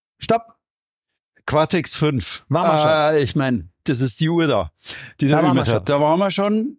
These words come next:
Speaker 2: Wir blättern weiter. Sag Stopp.
Speaker 1: Stopp.
Speaker 2: Wir sagen jetzt, wow, Azoren, Ümit.
Speaker 1: Ah, das ist ein Revier,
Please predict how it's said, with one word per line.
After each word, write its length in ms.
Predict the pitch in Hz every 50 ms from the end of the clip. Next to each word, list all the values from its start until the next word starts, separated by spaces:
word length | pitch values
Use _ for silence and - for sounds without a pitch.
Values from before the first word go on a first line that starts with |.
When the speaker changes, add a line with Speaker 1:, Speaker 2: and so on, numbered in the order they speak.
| _ -
Speaker 2:
Wir 180 | - 143 143
blättern 380 | 123 127 151 143 - 151 135 131
weiter. 380 | 135 139 165 180 - 208 202 170
Sag 180 | 175 160 131
Stopp. 320 | - - 185 214 - _ _ _ _ _ _ _ _ _ _ _ _ _ _ -
Speaker 1:
Stopp. 420 | - - - - 180 160 - - - - _ _ _ - - - - - _ _
Speaker 2:
Wir 400 | - 120 143 175 208 240 254 240
sagen 540 | 175 147 165 147 143 156 175 190 170 185 165
jetzt, 440 | 143 143 151 151 139 - - - - 123
wow, 480 | 123 123 127 143 143 131 113 104 - _ -
Azoren, 720 | - 127 - - - - 165 156 170 175 170 151 131 110 101 98
Ümit. 60 | -
Speaker 1:
Ah, 440 | - - - - 180 175 180 180 180 - - -
das 300 | 196 196 220 - - -
ist 320 | - 196 196 175 - -
ein 180 | 165 170 175 175
Revier, 640 | 165 160 165 156 143 156 160 165 165 160 160 151